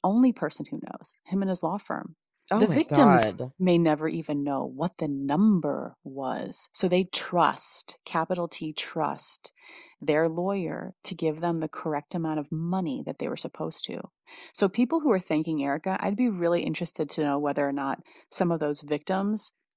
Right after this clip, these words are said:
Speaker 1: might want to see documentation proving that they actually got the amount of money they were supposed to, or if they got a pat on the head and they got
Speaker 2: Ooh.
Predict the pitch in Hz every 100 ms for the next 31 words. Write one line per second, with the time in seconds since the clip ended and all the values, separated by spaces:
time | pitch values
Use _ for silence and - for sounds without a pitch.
0 | _ - 160 160 160 - 156 151 151 165
1 | 160 175 151 143 143 170 156 156 151 220
2 | 220 220 - 175 160 151 147 147 - 143
3 | - 135 147 160 143 139 135 131 127 120
4 | - - 143 156 - 135 120 - 156 156
5 | - 175 175 185 160 - 156 165 156 151
6 | 151 190 220 - 180 349 - 160 175 170
7 | -